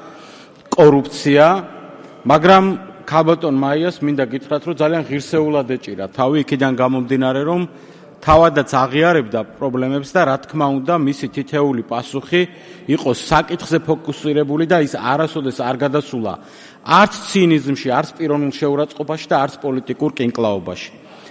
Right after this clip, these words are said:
მეორედ ტარდება მინისტრის საათი და გვაქვს სრულიად განსხვავებული სურათი. ჩვენ გვაქვს უბრალოდ ამ ტრიბუნიდან ღლაბუცი და მატრაკვეცობა და მეტი არაფერი. პირდაპირ გეუბნებით. ტრიბუნიდან უთხარი, ბატონო არჩილ,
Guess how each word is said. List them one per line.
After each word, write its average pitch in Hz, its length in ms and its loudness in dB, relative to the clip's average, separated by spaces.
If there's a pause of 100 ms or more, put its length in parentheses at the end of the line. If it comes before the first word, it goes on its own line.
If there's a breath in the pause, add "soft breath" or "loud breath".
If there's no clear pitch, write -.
(160 loud breath)
მეორედ 196 580 8
ტარდება 127 480 0
მინისტრის 147 560 -4
საათი 147 320 -2
და 180 120 -2
გვაქვს 165 380 -2
სრულიად 208 600 2
განსხვავებული 156 720 0
სურათი. 110 540 -4 (500 loud breath)
ჩვენ 196 360 4
გვაქვს 190 300 4
უბრალოდ 180 380 4
ამ 151 200 2
ტრიბუნიდან 175 560 0
ღლაბუცი 151 960 2 (1200)
და 202 160 8
მატრაკვეცობა 165 960 4
და 160 120 0
მეტი 160 280 0
არაფერი. 139 480 -2
პირდაპირ 196 480 2
გეუბნებით. 147 480 2 (100)
ტრიბუნიდან 208 680 2
უთხარი, 208 340 0
ბატონო 196 440 0
არჩილ, 220 340 -2